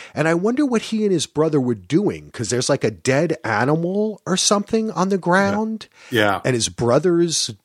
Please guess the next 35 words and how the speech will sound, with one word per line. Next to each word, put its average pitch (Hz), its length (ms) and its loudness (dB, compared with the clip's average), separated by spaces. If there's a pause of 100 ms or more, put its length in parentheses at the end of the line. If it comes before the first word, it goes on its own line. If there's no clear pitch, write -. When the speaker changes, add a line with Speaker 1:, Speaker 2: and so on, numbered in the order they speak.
Speaker 1:
lip 117 420 -2
is 160 200 2
bleeding 170 600 -4
a 185 60 -2
little 190 260 -2
bit. 196 340 -2 (880)
So 120 340 2
I 123 160 0
wonder 147 300 0
if - 100 -2
there 131 120 2
was 101 140 -4
some, - 320 0 (160)
they 127 100 0
were 101 160 -4
hunting 180 680 -2
or 117 100 2
they 98 140 -6
were 80 160 -10
fighting 165 720 -2
or 113 100 -6
something 139 520 0
was 107 160 -2
happening. 156 540 -2
It 113 60 -4
was 117 140 -2
just - 220 -2
a 117 40 6
weird 139 720 0
primeval, 113 1040 0
almost, 107 480 -2
like, 90 220 -6 (160)
biblical 127 880 0 (400)
kind 120 300 -2
of 90 120 -6